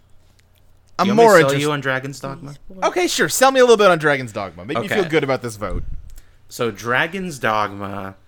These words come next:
Speaker 2: is, it, it comes from a lineage of Devil May Cry,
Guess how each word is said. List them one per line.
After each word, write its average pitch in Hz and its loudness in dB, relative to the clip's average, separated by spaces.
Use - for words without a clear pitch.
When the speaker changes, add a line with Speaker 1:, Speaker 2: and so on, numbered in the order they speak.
Speaker 2:
is, 98 -8
it, 110 -8
it 120 -4
comes 214 -6
from 165 -4
a 120 -4
lineage 110 -8
of 95 -6
Devil 107 -8
May 101 -8
Cry, 120 -8